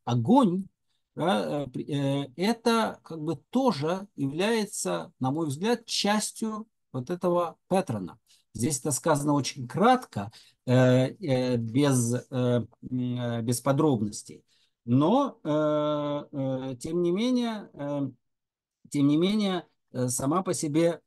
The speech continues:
э, тематика заявлена. А кроме того, кроме того,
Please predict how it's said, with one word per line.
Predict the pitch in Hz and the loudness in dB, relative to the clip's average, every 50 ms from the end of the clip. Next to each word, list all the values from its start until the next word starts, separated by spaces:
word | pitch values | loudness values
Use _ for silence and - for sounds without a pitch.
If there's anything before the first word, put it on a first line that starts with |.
| _ _ _ | _ _ _
э, | 131 127 127 127 127 127 123 127 123 | -4 -2 0 0 0 0 0 -2 -2
тематика | - 143 139 151 196 220 208 - 180 - 170 147 | -2 -2 0 0 0 0 -2 -4 -6 -4 -4 -6
заявлена. | 131 - - 175 185 185 165 135 110 95 - - _ _ _ _ _ _ _ _ _ _ _ _ _ | -4 -2 0 2 4 4 4 2 0 -2 -8 -16 _ _ _ _ _ _ _ _ _ _ _ _ _
А | 104 107 117 | -8 -8 -8
кроме | 117 - - 143 208 262 285 285 277 220 | -6 -6 -4 -2 0 0 2 0 0 0
того, | - 170 139 120 110 107 123 165 185 - _ _ _ _ _ | -2 -2 -2 -2 -4 -6 -8 -8 -10 -12 _ _ _ _ _
кроме | - 123 120 117 117 110 | -4 -4 -2 -2 -4 -6
того, | - 104 92 - - - 147 202 247 | -8 -12 -14 -14 -14 -12 -12 -12 -12